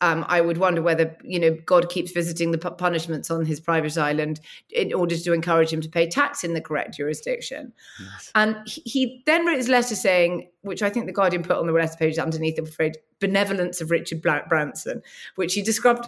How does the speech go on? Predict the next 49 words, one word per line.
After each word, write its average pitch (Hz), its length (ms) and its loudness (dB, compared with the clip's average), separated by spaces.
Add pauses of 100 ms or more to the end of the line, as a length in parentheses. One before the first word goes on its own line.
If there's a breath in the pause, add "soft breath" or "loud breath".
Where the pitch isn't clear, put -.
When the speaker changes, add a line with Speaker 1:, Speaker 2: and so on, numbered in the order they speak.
Speaker 1:
discussed 220 380 0
his 190 140 0
own 180 160 6
benevolence 156 600 0
for 160 120 0
the 165 80 0
whole 160 200 4
of 147 60 -2
the 151 60 -2
letter. 147 400 -2
And 190 120 0
then 196 140 2
at - 80 -2
the, 120 140 -8
the 214 120 -2
end, 190 280 2 (160 loud breath)
but 208 100 -4
then 302 140 6
he 339 160 4
ended 294 180 0
up 226 160 2
saying, 190 460 0 (340 loud breath)
uh, - 140 -2
"We're 240 160 6
particularly 370 640 2
d-, 269 100 0
disappointed," 247 460 2
that 214 100 -6
she 214 60 -8
said, 220 200 2 (240 loud breath)
"we're 247 160 6
not, 262 340 4
you 240 140 4
know, 196 260 4
if 233 120 4
she 254 180 0
was, 240 320 0 (280)
um, 214 500 0
we, 226 140 6 (640)
that - 260 2
if 240 160 4
she, 254 300 -2
if 233 140 6
she 254 200 0
were 233 180 6
religious, 180 640 4 (300 loud breath)
she 220 540 2
would 208 300 0 (140)
b-, - 80 -16